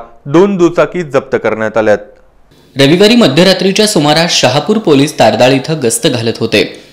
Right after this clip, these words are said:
Speaker 2: याच दरम्यान त्यांना एक युवक विना नंबर प्लेटची दुचाकी घेऊन जात असताना आढळला.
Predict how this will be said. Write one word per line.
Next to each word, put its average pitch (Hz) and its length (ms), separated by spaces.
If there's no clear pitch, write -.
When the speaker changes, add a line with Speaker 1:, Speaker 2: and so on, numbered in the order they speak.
Speaker 2:
याच 117 360
दरम्यान 131 320
त्यांना 151 340
एक 147 180
युवक 123 560
विना 139 280
नंबर 139 280
प्लेटची 131 400
दुचाकी 123 480
घेऊन 127 340
जात 113 280
असताना 123 460
आढळला. 110 520